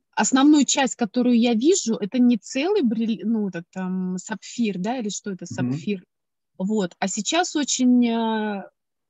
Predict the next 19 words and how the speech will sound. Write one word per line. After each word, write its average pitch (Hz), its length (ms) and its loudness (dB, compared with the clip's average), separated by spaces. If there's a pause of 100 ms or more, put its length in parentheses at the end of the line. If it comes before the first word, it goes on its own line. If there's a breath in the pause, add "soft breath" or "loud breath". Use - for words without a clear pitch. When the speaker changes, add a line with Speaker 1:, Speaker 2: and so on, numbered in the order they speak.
(160)
Speaker 1:
<clears throat> 302 880 0 (960 loud breath)
ярко, 294 500 -4 (1400)
ой, 226 220 -2 (400)
извиняюсь, 220 640 -2
все, - 220 -4
все, 202 280 -4 (360)
Speaker 2:
Да. 214 140 -6
Speaker 1:
напоминание. 240 680 0 (680 loud breath)
А, 226 200 2
очень 277 400 -2
ярко 330 400 -2
сейчас 302 480 -4
у 294 40 -2
меня 285 360 0
центральная 269 1000 -2
вот 214 160 -10
эта, 208 600 -8
э, 202 40 -16 (1300)
грань 254 420 -4